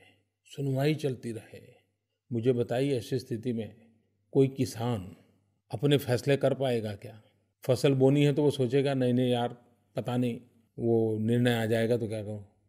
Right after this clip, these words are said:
और उसके दो दो चार चार साल खराब हो जाएंगे और अफसरशाही में चीजें फंसी रहेगी, प्रक्रियाएं लंबी, जटिल। और एक प्रकार से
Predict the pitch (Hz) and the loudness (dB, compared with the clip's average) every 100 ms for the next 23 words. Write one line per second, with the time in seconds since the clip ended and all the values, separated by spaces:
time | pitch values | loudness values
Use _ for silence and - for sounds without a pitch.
0 | - 123 110 147 131 135 151 135 117 147 | -8 -8 -2 0 2 2 0 -2 -4 -4
1 | 131 - 127 131 - 104 95 95 98 98 | -6 -6 -4 -4 -6 -10 -10 -12 -14 -16
2 | 95 - - _ _ _ 131 143 160 - | -16 -18 -20 _ _ _ 0 2 2 -2
3 | 120 - 151 - 131 135 147 131 127 139 | -8 -2 -4 0 0 2 0 -4 -4 -4
4 | - 104 127 110 - - - - - _ | -6 -4 -2 -2 -6 -16 -20 -20 -20 _
5 | _ _ 135 113 135 135 127 104 113 123 | _ _ -4 0 2 4 2 0 2 2
6 | 123 117 95 - 123 - 147 131 101 - | 2 0 -2 -4 -4 2 4 4 2 -6
7 | - _ _ _ - 120 127 127 120 131 | -16 _ _ _ -6 0 0 -2 -4 -4
8 | 127 147 175 | -2 0 -2